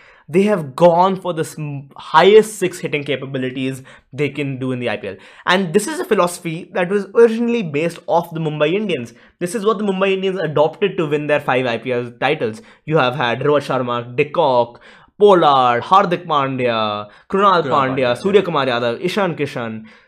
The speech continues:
Speaker 1: These are just six hitters, six hitters, six hitters. And I think this is a really interesting thing to see how data has revolutionized the T twenty game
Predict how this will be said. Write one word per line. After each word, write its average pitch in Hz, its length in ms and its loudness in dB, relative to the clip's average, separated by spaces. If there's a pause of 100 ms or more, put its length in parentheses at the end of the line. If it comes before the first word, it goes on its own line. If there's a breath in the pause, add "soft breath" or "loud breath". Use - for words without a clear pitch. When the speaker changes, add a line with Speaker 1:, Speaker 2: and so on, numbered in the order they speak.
(120)
Speaker 1:
These 202 180 -4
are 233 220 -6
just 233 360 -6
six - 420 -4
hitters, 202 440 2
six - 280 -4
hitters, 160 380 -4
six 151 220 -6
hitters. 117 400 -4 (480 loud breath)
And 165 400 0 (140)
I 180 100 8
think 240 200 4
this 202 120 4
is 202 160 0
a 190 220 -2 (160)
really 262 240 0
interesting 175 420 -2
thing 165 140 -2
to 156 80 -4
see 147 260 -6
how 127 480 -2 (420 loud breath)
data 165 440 2
has 139 340 -2
revolutionized 156 840 -2
the 165 80 -6
T 156 140 -8
twenty 151 340 -4
game 165 380 -4